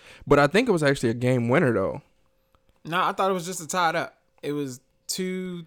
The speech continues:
Speaker 2: three, and he did that.
Speaker 1: No, it was
Speaker 2: Or was it
Speaker 1: three.
Speaker 2: three three, and he did
Speaker 1: See,
Speaker 2: that?
Speaker 1: oh, no, no, no, no. Got you. Yeah, that sealed the draw.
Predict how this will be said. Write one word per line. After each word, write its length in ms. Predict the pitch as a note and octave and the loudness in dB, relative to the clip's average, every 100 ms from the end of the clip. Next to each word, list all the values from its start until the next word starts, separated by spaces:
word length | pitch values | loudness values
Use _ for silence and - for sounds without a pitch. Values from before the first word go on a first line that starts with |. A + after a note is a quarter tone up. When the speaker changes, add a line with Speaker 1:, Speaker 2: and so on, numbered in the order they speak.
| - | -6
Speaker 2:
three, 380 | E3+ E3+ D3 C3+ | -4 -2 -4 -6
and 80 | |
he 80 | C#3+ | -8
did 220 | C#3 C3+ | -6 -8
that. 240 | B2 A#2+ - | -8 -12 -2
Speaker 1:
No, 100 | C#3+ | 0
it 100 | A#2+ | 2
was 180 | A#2 - _ _ _ _ | 0 -6 _ _ _ _
Speaker 2:
Or 40 | B2 | -8
was 540 | C3 C3+ D3 D3+ D#3 | -6 -4 0 0 0
it 60 | D3 | -2
Speaker 1:
three. 60 | |
Speaker 2:
three 200 | E3 G3 | 0 0
three, 220 | G3 C#3+ C3+ | 0 -4 -6
and 100 | B2+ | -4
he 60 | |
did 100 | C3 | -2
Speaker 1:
See, 120 | C3 D#3 | 2 4
Speaker 2:
that? 80 | |
Speaker 1:
oh, 40 | C3 | 4
no, 120 | D3 | 4
no, 100 | C#3+ | 4
no, 80 | C3+ | 2
no. 220 | A#2+ - - _ _ _ _ _ _ - | 0 -2 -10 _ _ _ _ _ _ -6
Got 340 | E3 A2+ A2+ | 2 2 2
you. 140 | A2 A#2 _ _ | -4 -10 _ _
Yeah, 140 | B2 | 2
that 160 | A#2+ B2 | 4 2
sealed 400 | - C#3 C3+ A#2+ | 0 2 4 4
the 80 | A#2 | 0
draw. 520 | A#2 A#2+ A#2 F2+ C3+ | 2 4 4 2 -4